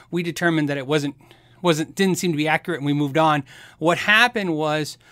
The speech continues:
uh, I, I think Mark clipped a piece of that,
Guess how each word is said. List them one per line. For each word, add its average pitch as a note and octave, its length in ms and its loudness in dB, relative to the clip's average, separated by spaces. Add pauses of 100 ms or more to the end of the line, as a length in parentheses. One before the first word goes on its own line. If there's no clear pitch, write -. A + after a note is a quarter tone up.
(180)
uh, D3 480 -2 (420)
I, D3 200 -8
I C#3+ 100 -6
think F3+ 180 -6
Mark E3+ 400 2 (220)
clipped - 340 -4
a - 60 -6
piece - 320 -4
of F3 80 -4
that, D3 320 -2